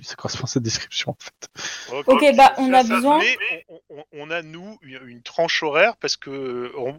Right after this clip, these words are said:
Speaker 2: entre le moment où les deux gamines sont sorties de l'école
Speaker 1: Mhm.
Speaker 2: et le moment où, euh, Consuela est rentrée,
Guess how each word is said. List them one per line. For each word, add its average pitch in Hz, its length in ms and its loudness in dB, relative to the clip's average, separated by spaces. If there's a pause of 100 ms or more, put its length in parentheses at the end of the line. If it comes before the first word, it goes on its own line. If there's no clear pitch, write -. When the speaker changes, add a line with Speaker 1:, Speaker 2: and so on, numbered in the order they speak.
Speaker 2:
entre 160 240 -2
le 180 80 -6
moment 196 460 -2
où 160 200 -16
les 123 120 -6
deux 139 160 -4
gamines 175 320 0
sont - 180 -6
sorties - 360 -6
de 151 80 -16
l'école 143 440 -4 (300)
Speaker 1:
Mhm. 123 220 2
Speaker 2:
et 135 60 0
le - 60 -12
moment 156 400 -2
où, 127 300 -8
euh, 113 280 -8
Consuela 135 520 -4
est 131 80 -2
rentrée, 123 540 -4